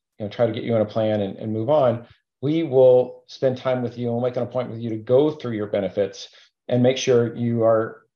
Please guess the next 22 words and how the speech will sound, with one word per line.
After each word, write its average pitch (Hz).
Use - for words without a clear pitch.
aware 135
of 123
how 117
to 131
take 131
advantage 127
of 127
them 127
and 110
what 120
they 113
are. 107
Um, 113
and 127
yes, 117
absolutely. 117
Um, 107
you 135
know, 113
unfortunately, 160
there 135
are 117